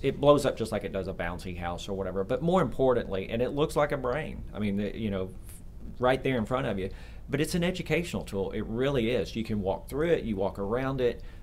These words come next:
Uh, so not only does it attract attention,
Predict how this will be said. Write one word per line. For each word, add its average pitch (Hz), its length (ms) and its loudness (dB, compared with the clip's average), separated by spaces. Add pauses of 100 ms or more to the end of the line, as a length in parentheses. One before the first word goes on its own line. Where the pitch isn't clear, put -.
(120)
Uh, 98 420 -4
so 113 520 4 (180)
not 139 240 2
only 143 160 2
does 113 200 2
it 107 80 2
attract 131 640 2
attention, 135 540 -2